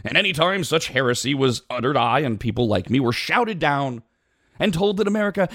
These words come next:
has always fought bitterly within, but will rise to whatever challenge it faces as a whole.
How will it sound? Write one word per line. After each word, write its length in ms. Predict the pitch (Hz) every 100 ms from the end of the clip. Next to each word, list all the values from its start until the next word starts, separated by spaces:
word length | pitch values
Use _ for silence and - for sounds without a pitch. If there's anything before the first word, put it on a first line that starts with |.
| -
has 200 | 240 -
always 580 | 220 240 240 220 185 - - -
fought 440 | - 131 131 110
bitterly 320 | 135 135 139
within, 400 | 131 110 131 104 135 190
but 100 | 214
will 160 | 254
rise 580 | 202 226 240 262 240 202
to 120 | 156
whatever 240 | 196 180 180
challenge 600 | - - 147 170 151 135
it 120 | 160
faces 480 | - 160 - 151 131
as 80 | 139
a 80 |
whole. 480 | 113 135 147 139 117